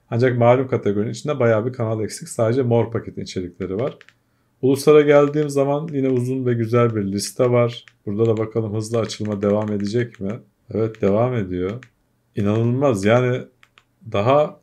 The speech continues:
yuvarlak dönmeye başladığı anda oynamaya başlıyor. Çok hızlı açılıyor. Bilmiyorum. Bende şu an Vodafone fiber var. İki yüz megabit.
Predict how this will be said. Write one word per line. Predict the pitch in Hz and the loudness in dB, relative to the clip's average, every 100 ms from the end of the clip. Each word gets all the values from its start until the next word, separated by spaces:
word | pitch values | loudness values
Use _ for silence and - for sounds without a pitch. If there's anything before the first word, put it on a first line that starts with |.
| _ _ - | _ _ -6
yuvarlak | 110 117 120 143 143 - | 2 4 4 4 0 0
dönmeye | 131 131 131 120 | 0 2 0 2
başladığı | 123 117 - 135 160 | 2 2 0 0 0
anda | 160 151 123 117 117 151 170 - - | -4 -4 -2 0 2 0 0 -8 -4
oynamaya | 113 120 123 127 127 123 | 0 2 0 -2 -2 0
başlıyor. | 120 120 120 - 131 127 143 - _ _ _ | 2 2 -2 -6 0 0 0 -6 _ _ _
Çok | - 151 151 | -4 -2 0
hızlı | 135 101 95 | 0 0 0
açılıyor. | 90 92 - 90 92 120 160 170 _ _ _ _ _ | 0 -4 -8 -4 -2 -2 -4 -10 _ _ _ _ _
Bilmiyorum. | 123 127 113 92 92 | -6 -4 -2 -2 -2
Bende | 101 107 110 110 | 0 0 0 -4
şu | - 110 | 0 0
an | 110 | 0
Vodafone | 110 110 104 117 104 | 0 0 0 -2 -2
fiber | 120 110 101 | -2 0 0
var. | 87 | 0
İki | 98 - 117 | -4 -8 -6
yüz | 107 | -6
megabit. | 95 87 92 120 139 | -6 -4 -4 -4 -8